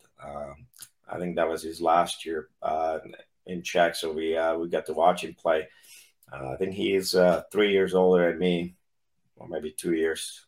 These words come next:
three years. No, he's still playing. <laughs> But I, I, I kinda grew up in a, in an era where, uh, uh, you know,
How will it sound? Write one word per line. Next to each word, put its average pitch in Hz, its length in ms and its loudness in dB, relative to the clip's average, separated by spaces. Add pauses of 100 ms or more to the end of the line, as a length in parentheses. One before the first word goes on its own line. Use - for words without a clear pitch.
(160)
three - 160 -8
years. - 280 -10 (880)
No, 87 200 2
he's 95 220 2
still 110 180 8
playing. 95 460 6
<laughs> - 800 -6 (1400)
But 101 200 12
I, 113 180 12
I, 127 360 12
I 127 40 4
kinda 131 220 10
grew 113 200 12
up 104 120 10
in 95 120 8
a, 87 80 8
in 92 240 4
an - 0 -
era 90 420 10
where, 85 300 8
uh, 82 340 8 (360)
uh, 60 320 -6 (480)
you - 160 -8
know, 80 240 -6